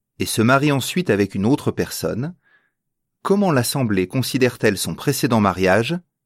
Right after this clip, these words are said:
et son nouveau mariage ? Dans une telle situation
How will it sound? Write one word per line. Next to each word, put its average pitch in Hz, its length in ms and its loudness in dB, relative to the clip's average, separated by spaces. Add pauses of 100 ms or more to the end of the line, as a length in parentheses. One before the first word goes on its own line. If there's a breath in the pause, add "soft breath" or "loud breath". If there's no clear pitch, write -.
et 107 60 -2
son 98 200 -4
nouveau 147 380 2
mariage ? 90 600 -4 (2500)
Dans 101 160 -2
une 104 240 0
telle 196 220 4
situation - 760 -2